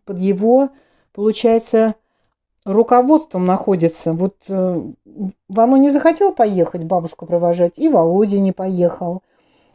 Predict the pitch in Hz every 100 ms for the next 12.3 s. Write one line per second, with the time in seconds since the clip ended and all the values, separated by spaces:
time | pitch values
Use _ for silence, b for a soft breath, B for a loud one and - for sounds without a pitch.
0 | _ _ _ - 240 330 330 320 311 311
1 | 302 262 262 240 277 285 302 302 311 330
2 | 320 370 359 262 277 180 165 175 269 285
3 | 254 247 240 240 226 208 214 190 202 202
4 | 208 - 208 - 226 254 403 415 339 -
5 | 247 - 254 285 349 330 294 277 302 311
6 | 180 170 - 160 - - 185 170 - 196
7 | 202 233 226 202 233 294 339 190 165 -
8 | 196 220 247 240 240 208 160 160 _ _
9 | _ _ _ - 202 202 202 220 262 277
10 | - 226 220 220 240 180 208 247 - 381
11 | 381 226 190 214 214 190 202 202 320 302
12 | - 165